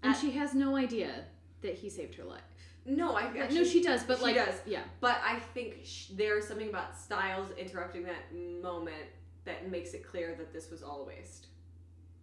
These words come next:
Speaker 1: Yeah.
Speaker 2: Which is sad.
Speaker 1: It's
Speaker 2: Because
Speaker 1: really
Speaker 2: I
Speaker 1: sad.
Speaker 2: think she's very lonely.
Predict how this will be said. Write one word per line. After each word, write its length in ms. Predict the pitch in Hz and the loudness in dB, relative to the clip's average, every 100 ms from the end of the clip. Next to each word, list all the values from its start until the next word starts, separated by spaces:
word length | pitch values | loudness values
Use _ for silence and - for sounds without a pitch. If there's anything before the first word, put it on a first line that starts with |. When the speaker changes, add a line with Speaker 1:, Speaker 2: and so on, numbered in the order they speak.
| - | -10
Speaker 1:
Yeah. 240 | 185 170 175 - - - - - - - - | -8 -6 -10 -16 -20 -20 -20 -20 -20 -20 -16
Speaker 2:
Which 180 | 196 190 | -16 -14
is 80 | 165 | -14
sad. 280 | 165 147 147 - - - - - | -12 -12 -14 -18 -20 -20 -20 -10
Speaker 1:
It's 60 | |
Speaker 2:
Because 300 | - 202 208 - | -4 -2 -4 -6
Speaker 1:
really 120 | - | -10
Speaker 2:
I 140 | 170 185 | -6 -4
Speaker 1:
sad. 100 | - | -4
Speaker 2:
think 220 | 208 196 - | -6 -6 -8
she's 260 | - 202 | -6 -6
very 260 | 190 180 160 | -4 -4 -4
lonely. 380 | 151 147 147 | -8 -10 -12